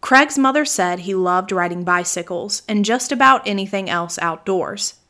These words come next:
but he was also a little bit stubborn. Quote, "We've talked to him,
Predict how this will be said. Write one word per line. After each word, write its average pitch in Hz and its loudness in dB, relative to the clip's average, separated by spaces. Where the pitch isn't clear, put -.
but 220 2
he 240 0
was 240 -2
also 240 0
a 214 -2
little 185 -2
bit 175 -6
stubborn. 180 -2
Quote, 214 4
"We've 208 -2
talked 226 2
to 247 0
him, 247 -2